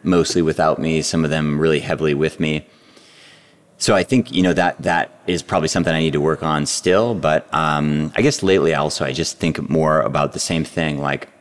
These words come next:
does anybody care? And there's a lot of the stuff that I do in business also that nobody really cares about, meaning,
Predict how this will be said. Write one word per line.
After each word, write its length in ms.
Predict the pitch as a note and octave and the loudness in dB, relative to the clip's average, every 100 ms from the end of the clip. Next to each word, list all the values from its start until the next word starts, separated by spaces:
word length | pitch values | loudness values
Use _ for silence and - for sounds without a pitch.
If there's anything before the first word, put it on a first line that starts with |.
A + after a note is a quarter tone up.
| _ _ _ _ _ _ | _ _ _ _ _ _
does 180 | F#2+ F#2 | -2 2
anybody 340 | F#2+ E2+ D#2+ | 0 2 -2
care? 500 | D2 - D2 C2 - - | -2 -2 0 -2 -6 -6
And 160 | F#2 F2+ | -2 0
there's 140 | E2 | 2
a 40 | |
lot 220 | F2 G2 B2 | 2 2 0
of 40 | |
the 80 | F2+ | -6
stuff 280 | - F2+ - | -2 -4 0
that 200 | D#2+ - | 0 0
I 120 | D#2 | 0
do 100 | E2 | 0
in 80 | D#2 | 2
business 380 | E2+ E2+ E2+ | 2 2 0
also 400 | E2+ F2+ C3+ C#3 | 0 0 2 0
that 200 | A2 F2 | 0 -2
nobody 280 | E2 A2 B2 | 0 0 2
really 180 | A2 G2 | 4 4
cares 420 | - - G#2+ G2+ | 2 -4 0 0
about, 460 | D#2+ C#2 C2+ B1+ - - - | 0 -2 -2 -2 -8 -18 -4
meaning, 400 | E2+ D#2 D2 D2 | -2 0 -2 -4